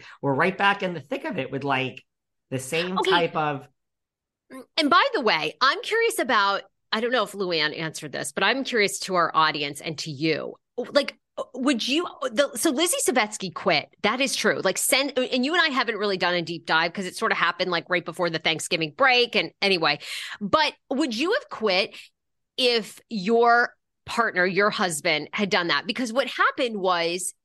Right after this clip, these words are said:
Speaker 2: what it's alleged is that Lizzie Savetsky's husband, there was an argument between, just like what you had said, there was a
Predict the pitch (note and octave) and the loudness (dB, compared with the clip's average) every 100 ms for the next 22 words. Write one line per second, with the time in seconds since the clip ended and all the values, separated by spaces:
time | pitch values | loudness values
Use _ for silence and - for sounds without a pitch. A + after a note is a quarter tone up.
0 | _ A#3+ A#3 A3+ - A#3+ - G#3 G#3 B3 | _ -2 0 0 -6 -6 0 2 4 4
1 | F3 D#3+ E3 - - G3+ G3 E3 F#3 F3 | 4 2 -2 -8 0 2 4 2 2 4
2 | F3 E3+ - _ _ _ - B3 A3 B3+ | 2 0 -4 _ _ _ -18 -6 -4 -2
3 | D4+ D4 G#3+ G#3 - G#3 - G3+ F3 F3+ | -4 0 0 0 -4 -6 0 -2 0 -2
4 | F3+ F3+ F3+ - G#3+ A#3 C4 B3+ B3 A#3+ | 0 -2 -4 2 2 2 2 0 0 -2
5 | - A#3 G#3+ G3 - C4+ C#4 C4 A3 G3+ | -4 -4 -4 -8 0 2 2 2 0 2
6 | G3 F3 F3+ C3 - - - - _ G#3 | 2 2 0 -2 -4 -14 -16 -18 _ 2
7 | G#3 F#3+ G3 | 2 4 4